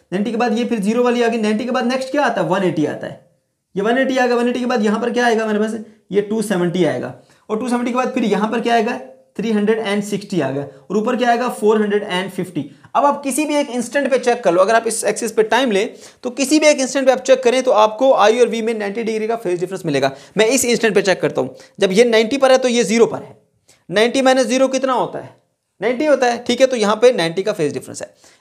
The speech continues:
इस पॉइंट पर चेक कर लो, इस पॉइंट पे ये नाइंटी पर तो ये वन एटी पर, ठीक है। तो वन एटी माइनस नाइंटी करें तो क्या आएगा, नाइंटी। यहाँ पे चेक करो, टू सेवेंटी माइनस वन एटी करेंगे तो क्या आएगा, नाइंटी। टू सेवेंटी माइनस थ्री सिक्सटी करेंगे तो क्या आएगा, नाइंटी। या फ़ोर फिफ्टी माइनस थ्री सिक्सटी करेंगे तो क्या आएगा, नाइंटी।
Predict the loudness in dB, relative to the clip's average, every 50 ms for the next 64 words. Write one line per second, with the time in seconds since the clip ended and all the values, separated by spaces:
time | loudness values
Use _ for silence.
0 | _ -12 -8 -8 -2 2 2 2 4 4 2 2 2 2 0 2 0 0 0 0
1 | -2 -4 -4 -6 -6 -6 -6 -6 -4 -2 0 0 0 0 -2 -2 -2 0 2 2
2 | 2 2 2 -2 0 0 0 0 0 0 -2 -4 -6 -6 -8 -10 -12 _ _ _
3 | _ _ -2 0 2 2 2 2 0 -6 -8 -4 0 2 2 4 4 2 2 2
4 | 2 2 0 0 0 -2 -2 0 0 0 0 0 -2 -2 2 4 4 4 4 4
5 | 2 -2 -4 -6 -6 -4 -4 -4 -4 -4 -8 -10 -10 -12 _ _ -20 _ -6 0
6 | 2 4 4 4 4 4 4 2 0 0 -2 -4 -4 -4 -6 -4 -2 0 0 0
7 | 0 -2 -2 -2 0 -2 -2 -2 -2 -2 -2 0 2 2 2 4 2 2 0 0
8 | 2 2 4 4 4 2 -2 -4 -4 -2 -2 -2 -2 -2 -4 -6 -6 -8 -18 -20
9 | _ _ -6 -4 -2 -2 0 0 0 0 2 2 2 2 0 -2 -2 -2 -2 -2
10 | 0 2 2 2 4 2 0 0 0 2 4 4 4 4 2 0 0 0 -2 -2
11 | -2 -4 -6 -6 -8 -14 -20 _ _ _ -10 -6 -2 0 2 2 2 2 0 -2
12 | 0 4 4 4 4 2 -2 -4 -2 0 0 0 -2 -2 -4 -6 -6 -6 -6 -4
13 | 0 0 0 0 0 -2 -2 0 2 2 4 4 2 2 0 -2 -4